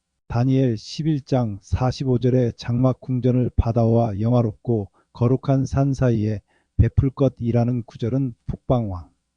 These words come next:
적그리스도 세력이 최후의 지배와 핍박 단계에 이르렀음을 상징적으로 나타내는 것입니다.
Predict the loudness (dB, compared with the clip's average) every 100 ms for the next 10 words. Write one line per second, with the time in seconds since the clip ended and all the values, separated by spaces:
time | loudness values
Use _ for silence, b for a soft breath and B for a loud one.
0 | _ -6 -4 0 0 0 -2 -2 -2 -2
1 | 0 2 2 0 -2 -2 0 2 4 4
2 | 2 0 2 4 2 0 -2 0 0 0
3 | 0 0 0 -2 -2 -6 _ _ 0 2
4 | 2 0 -2 -2 -2 -6 -4 -2 -2 -2
5 | 0 0 2 0 0 -4 -2 0 0 0
6 | -2 -6 -6 -8 -8 -12